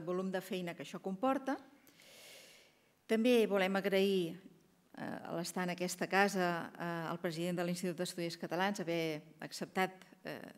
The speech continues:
que poguéssim celebrar aquesta presentació del llibre en aquesta casa i, a més a més, que el passat mes d'octubre acollís l'exposició sobre Lluís Companys. Hem d'agrair a l'Institut d'Estudis Ilerdencs el suport que va donar aquesta publicació i també al Consell Comarcal de l'Urgell.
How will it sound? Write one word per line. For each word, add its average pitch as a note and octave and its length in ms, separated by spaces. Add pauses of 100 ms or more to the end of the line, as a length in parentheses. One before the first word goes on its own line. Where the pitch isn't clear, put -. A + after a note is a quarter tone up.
(160)
que E3+ 100
poguéssim F3 340
celebrar F3+ 340
aquesta F3 260
presentació E3 560
del E3+ 180
llibre E3+ 380 (720)
en F3+ 120
aquesta E3+ 340
casa G3 400
i, F#3+ 180
a D#3+ 40
més D#3+ 200
a D#3+ 60
més, F3 180
que - 160
el G3+ 280
passat E3 280
mes F3 160
d'octubre F#3+ 480
acollís F3 400
l'exposició D#3+ 920
sobre D#3 300
Lluís D3+ 240
Companys. A#3 540 (1000)
Hem A#3+ 160
d'agrair B3 480
a A#3 60
l'Institut G3+ 360
d'Estudis F#3+ 420
Ilerdencs F#3 720
el E3 100
suport F#3 340
que E3 100
va E3 80
donar D#3+ 200
aquesta D#3+ 220
publicació A3+ 640
i A#3+ 60
també E3+ 300
al E3 100
Consell E3 320
Comarcal D3+ 460
de D#3 100
l'Urgell. - 380